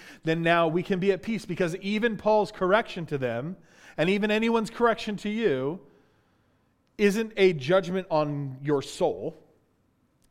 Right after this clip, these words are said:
right? That you've been deemed righteous, you've been forgiven by the ultimate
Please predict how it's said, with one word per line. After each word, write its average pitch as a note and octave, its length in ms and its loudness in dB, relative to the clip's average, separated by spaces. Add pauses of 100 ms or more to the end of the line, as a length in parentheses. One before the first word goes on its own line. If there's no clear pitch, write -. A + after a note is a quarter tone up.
(440)
right? E3 120 -2
That D#3 200 -6
you've D3 200 -6
been E3 220 0
deemed D3+ 320 -4
righteous, E3+ 380 -2
you've C#3+ 200 -6
been D#3+ 220 -2
forgiven D#3 560 -4 (280)
by D3+ 120 4
the D#3 200 0
ultimate D3+ 640 -4